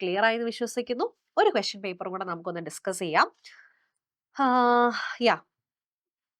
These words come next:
ഇവിടെയും പത്ത് ക്വസ്റ്റ്യൻസ് ആണല്ലോ കേട്ടോ. ഉം. അപ്പൊ ഇവിടെ ഒരു സെന്റൻസ് തന്നിട്ടുണ്ട്, ഏത് പാർട്ടിലാണ് എറർ എന്ന് പറയണം. ഉം.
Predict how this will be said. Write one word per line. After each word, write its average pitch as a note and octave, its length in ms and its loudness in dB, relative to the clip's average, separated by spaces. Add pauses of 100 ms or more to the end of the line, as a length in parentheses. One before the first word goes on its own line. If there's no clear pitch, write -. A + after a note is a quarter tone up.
(380)
ഇവിടെയും A3+ 260 2
പത്ത് A3 200 0
ക്വസ്റ്റ്യൻസ് F#3+ 400 -2
ആണല്ലോ D3 240 -2
കേട്ടോ. D#3+ 160 0
ഉം. - 240 -6 (500)
അപ്പൊ - 300 -2
ഇവിടെ E4+ 340 4 (300)
ഒരു D#4+ 120 6
സെന്റൻസ് D4+ 380 4
തന്നിട്ടുണ്ട്, B3 360 2
ഏത് C#4 300 2
പാർട്ടിലാണ് B3 580 4
എറർ G#3 240 4
എന്ന് A3+ 140 -2
പറയണം. D#3 340 -2 (100)
ഉം. C#4 240 -8